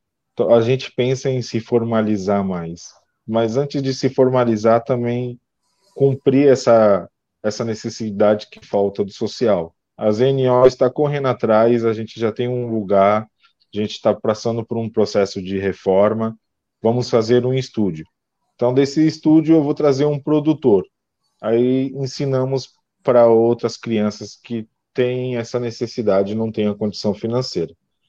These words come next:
Com isso, a gente gera essa mão de obra que atende os seus amigos e assim eles crescem. Só que também eu tenho já uns artistas que estão prontos já querendo se encaixar no mercado.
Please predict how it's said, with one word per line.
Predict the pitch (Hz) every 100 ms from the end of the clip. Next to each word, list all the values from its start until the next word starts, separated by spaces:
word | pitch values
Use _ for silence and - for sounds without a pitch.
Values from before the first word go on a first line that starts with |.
| _ _
Com | 127 123
isso, | 123
a | 127
gente | 123 117 113
gera | 104 107 107
essa | 101 -
mão | 90 95
de | 92
obra | 113 120 123
que | 131 - 147
atende | 139 131 127 127
os | -
seus | 127 120
amigos | 127 120 110 110 117 123
e | 147
assim | 143 - 120 117
eles | 110 110 117
crescem. | - 117 95 - - _ _ _ _ _ _
Só | - 131
que | 131
também | - 147 139 143
eu | 151 147
tenho | 151 151
já | 123 113
uns | 110 104
artistas | 101 - 127 131 101 -
que | -
estão | 107 - 131
prontos | 135 139 135 156 156 139
já | 135 147 202 _ _
querendo | - 139 131 147 151
se | - 170
encaixar | 170 160 151 143 - 135
no | 131
mercado. | 127 139 - 139 123 113